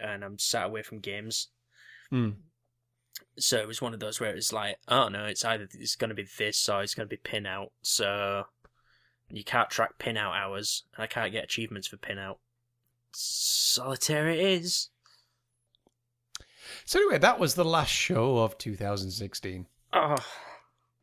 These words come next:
Speaker 2: I hope you all have a very Merry Christmas.
Speaker 1: Yeah.
Speaker 2: Um,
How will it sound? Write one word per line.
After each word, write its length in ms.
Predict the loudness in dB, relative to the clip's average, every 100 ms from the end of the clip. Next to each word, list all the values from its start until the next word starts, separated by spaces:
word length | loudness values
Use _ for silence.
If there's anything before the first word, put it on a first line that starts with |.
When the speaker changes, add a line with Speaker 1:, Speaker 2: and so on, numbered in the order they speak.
| _ _ _ -20 -20 -20 -20 _ _ _ _ _ _ _ _ _ _ _
Speaker 2:
I 60 | -2
hope 240 | 0 0
you 120 | 2 4
all 220 | 4 2
have 260 | 0 -2
a 40 | -2
very 260 | 0 0 2
Merry 180 | 0
Christmas. 480 | -2 -6 -8 -8 -10 -10 _ _ -8 -6
Speaker 1:
Yeah. 360 | -4 0 0 0
Speaker 2:
Um, 160 | -4